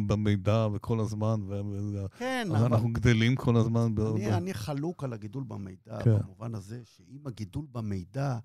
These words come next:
Speaker 2: יש גם שינוי טכנולוגי,
Speaker 1: נכון.
Speaker 2: שמתאים את עצמו גם לאנרגיה
Speaker 1: נכון.
Speaker 2: וגם לנפח. יש, אתה מכיר את האגדה האורבנית הזאת שלפני, אה, בערך עשר שנים פ-, מישהו פרסם מאמר אמיתי, ואני מאמין לו, שאם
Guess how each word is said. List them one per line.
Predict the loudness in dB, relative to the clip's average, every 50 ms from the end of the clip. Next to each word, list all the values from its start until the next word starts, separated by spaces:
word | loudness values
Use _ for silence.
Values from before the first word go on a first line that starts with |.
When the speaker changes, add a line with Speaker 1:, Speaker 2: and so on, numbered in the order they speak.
| _ _ _ _ _ _ _
Speaker 2:
יש | -10 -8 -4
גם | -2 -2 -2 -2
שינוי | -4 -6 -4 -2 -2 -2 -2
טכנולוגי, | -4 -6 -6 -6 -4 -2 0 0 2 4 4 4 2 0 -4 -12 -14 _ _ _
Speaker 1:
נכון. | -4 0 0 0 0 2 2 2 4
Speaker 2:
שמתאים | 2 0 -2 -4 -12 -8 -4 -2 0 0 0
את | -2 -2 -4
עצמו | -6 -6 -4 -4 -4 -4 -2
גם | -2 -4 -2 -2
לאנרגיה | -6 -6 -4 -4 -4 -2 0 0 -2 0 0 2 2
Speaker 1:
נכון. | 2 2
Speaker 2:
וגם | 0 -2 -4 -4 -6
לנפח. | -6 -6 -4 -2 -2 -2 -2 -4 -8 -10 -10 -12 -20 _ _ _ _ _ _ _
יש, | -8 -6 -6 -6 -6
אתה | -6 -6 -4 -4 -2
מכיר | -2 -2 -4 -4
את | -4 -4
האגדה | -4 -4 -4 -4 -4 -4 -2
האורבנית | -2 -2 -4 -4 -4 -4 -2 -2 -4 -6 -8
הזאת | -14 -14 -18 -20
שלפני, | -20 -20 -20 -20 -14 -8 -6 -4 -4 -6 -8 _ _ _ _ _ _ _ -12 -8
אה, | -6 -6 -4 -2
בערך | -2 -2 -2 -2 -4 -8 -4 -2
עשר | -2 -2 -2 -4 -4
שנים | -2 -2 0 0 0 -2 -2
פ-, | -4 -4 -2
מישהו | -2 -4 -2 -4 -6
פרסם | -6 -6 -6 -4 -2 -2
מאמר | 0 0 0 0 0 0 2
אמיתי, | 2 2 2 2 0 0 -2 _ _ _ _ _
ואני | -4 -2 0 0
מאמין | 2 2 2 2 2
לו, | 0 0 -2 _ _ _ _ _ _ _ _ _ _ _ _ _ -10
שאם | -8 -6 -6 -4 -2 0 0 2 2 0 -4